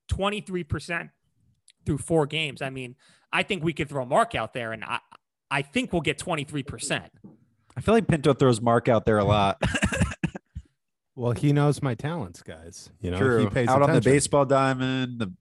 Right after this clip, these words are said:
Speaker 3: Yeah.
Speaker 2: basketball court.
Speaker 3: Yeah.
Speaker 1: Twenty-three percent. We're not asking for much.
Speaker 3: We're not
Speaker 2: I
Speaker 3: asking for much.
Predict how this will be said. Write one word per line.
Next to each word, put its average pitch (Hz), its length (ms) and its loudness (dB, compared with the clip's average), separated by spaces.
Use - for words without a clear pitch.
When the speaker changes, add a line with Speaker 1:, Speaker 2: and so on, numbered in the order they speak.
Speaker 3:
Yeah. 117 160 4
Speaker 2:
basketball 123 340 0
court. 117 580 -2
Speaker 3:
Yeah. 147 160 0
Speaker 1:
Twenty-three 190 400 0
percent. 143 400 -4
We're 127 80 -4
not 139 160 0
asking 123 300 -8
for 110 100 -16
much. 107 400 -12
Speaker 3:
We're 113 120 2
not 139 80 6
Speaker 2:
I 147 180 6
Speaker 3:
asking 135 160 -2
for 123 100 -10
much. 160 380 -8